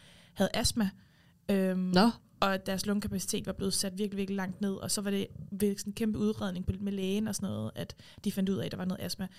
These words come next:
Speaker 1: Så jeg er også i gang med sådan en hel, øh, it's a whole big thing. Men det er også det der med, altså, jeg er et dramatisk menneske, jeg er meget ekspressiv, øh, og så er jeg også dramatisk, når jeg bliver syg, tror jeg.
Speaker 2: Ja,
Speaker 1: Så,
Speaker 2: men
Speaker 1: øhm,
Speaker 2: det, det er også lidt dramatisk, når man ryger
Speaker 1: Ja.
Speaker 2: på hospitalet, så må man gerne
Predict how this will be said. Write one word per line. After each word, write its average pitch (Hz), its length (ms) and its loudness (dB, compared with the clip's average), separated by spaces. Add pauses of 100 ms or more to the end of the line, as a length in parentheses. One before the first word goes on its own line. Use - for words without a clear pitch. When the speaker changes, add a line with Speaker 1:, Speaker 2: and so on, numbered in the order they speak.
(140)
Speaker 1:
Så - 140 -4
jeg 202 180 2
er 202 40 0
også 220 160 -2
i - 20 -8
gang 208 220 -4
med 208 80 -2
sådan 202 180 0
en 196 40 2
hel, 240 360 -2
øh, 180 280 -4 (520)
it's 233 80 2
a 233 40 4
whole 285 200 4
big 233 100 2
thing. 180 320 0 (280)
Men 220 100 6
det 254 80 4
er 247 40 2
også 262 140 0
det 262 80 2
der 226 80 2
med, 214 200 4 (200)
altså, 214 300 2
jeg 220 200 2
er - 40 2
et 220 120 -6
dramatisk 226 420 2
menneske, 214 320 2
jeg 220 60 2
er 202 40 4
meget 196 260 2
ekspressiv, 220 540 0 (100)
øh, 185 340 2
og 190 120 0
så 214 100 2
er 202 40 2
jeg 190 80 2
også 190 120 -2
dramatisk, 196 320 0
når 110 40 -6
jeg - 60 -6
bliver - 100 -6
syg, - 300 -4
tror 92 140 -2
jeg. 76 100 -6 (100)
Speaker 2:
Ja, - 100 4
Speaker 1:
Så, - 120 2
Speaker 2:
men 185 100 2
Speaker 1:
øhm, 180 80 2
Speaker 2:
det, - 340 0
det 180 100 8
er 208 140 10
også 165 220 6
lidt - 140 -2
dramatisk, - 560 2
når 165 80 8
man 156 120 6
ryger 165 100 6
Speaker 1:
Ja. 160 60 8
Speaker 2:
på 170 100 6
hospitalet, 165 640 6
så 196 120 6
må 196 100 10
man 180 160 8
gerne 165 340 8